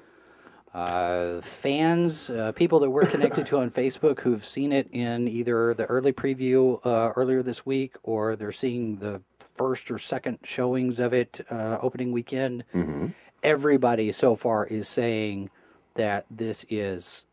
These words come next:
Speaker 1: amazing and brilliant, and it's great and wonderful, and, uh, so much better than the prequels. So we're, we're, we have not seen it yet.
Speaker 2: Right.
Speaker 1: Um, because the,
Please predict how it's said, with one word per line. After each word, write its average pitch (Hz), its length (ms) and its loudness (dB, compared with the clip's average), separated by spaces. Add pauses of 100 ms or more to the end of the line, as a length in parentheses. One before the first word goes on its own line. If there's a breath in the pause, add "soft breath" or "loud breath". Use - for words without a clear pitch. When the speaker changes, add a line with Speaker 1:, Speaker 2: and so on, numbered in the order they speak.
(140)
Speaker 1:
amazing 214 1200 0 (200)
and 165 360 2 (340)
brilliant, 285 640 0
and 254 140 0
it's 190 160 -6
great 294 600 4
and 165 380 -4
wonderful, 190 800 4
and, 127 400 -2
uh, 117 140 -2
so - 180 2
much 147 220 2
better 127 180 6
than 117 160 2
the 101 60 -4
prequels. - 400 -6
So 131 320 6
we're, 143 500 6
we're, 180 420 8
we 165 180 4
have 175 200 6
not 175 160 -2
seen 170 200 2
it 156 120 -2
yet. 123 340 0
Speaker 2:
Right. - 140 4 (720 soft breath)
Speaker 1:
Um, 110 680 0
because 110 460 -2
the, 113 380 -2